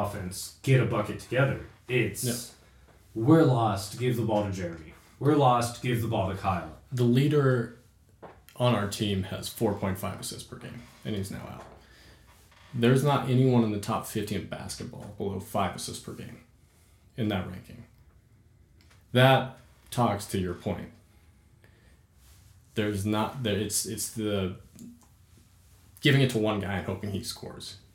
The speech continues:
Speaker 2: There's not this, if, if you're not playing that way, your assist totals as a team go up just naturally. You're passing, you're moving, you're playing a motion offense.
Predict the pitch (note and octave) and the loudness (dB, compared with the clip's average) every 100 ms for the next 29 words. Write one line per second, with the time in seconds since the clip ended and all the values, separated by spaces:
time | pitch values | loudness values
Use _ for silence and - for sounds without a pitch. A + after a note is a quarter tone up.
0 | - B2 G#2+ A2+ A2 A2 G2+ F2 - - | -4 -2 2 2 2 2 0 -4 -10 -6
1 | F#2+ - - - - - _ C#3+ C3+ - | -4 -4 -8 -16 -20 -20 _ -2 -2 -2
2 | - B2 B2+ B2 B2+ - A#2 B2+ B2+ C3 | -4 2 6 6 4 2 2 2 2 0
3 | C3+ D3+ - - _ _ _ _ - A#2+ | -2 -4 -8 -20 _ _ _ _ 0 2
4 | G#2 D3+ B2+ A#2+ G#2 F2+ F2 F2 - F#2 | 4 2 2 2 2 0 -4 -8 -10 -10
5 | - - - C#2 - - - - - - | -10 -10 -10 -12 -12 -12 -10 -10 -12 -16
6 | G2+ G2 - - - A2 - G#2+ G#2 G#2+ | -16 -16 -18 -18 -6 -2 0 -2 -2 -6
7 | G2 A#2+ G#2+ A2 A#2 A#2 B2 B2 A#2+ - | -4 0 2 4 6 6 2 2 -4 -14
8 | - - G#2 A#2 A2+ G#2 A2+ B2+ A2 G2 | -20 -12 0 4 4 4 2 2 0 0
9 | G2 F#2 F#2+ - | -2 -2 -4 -6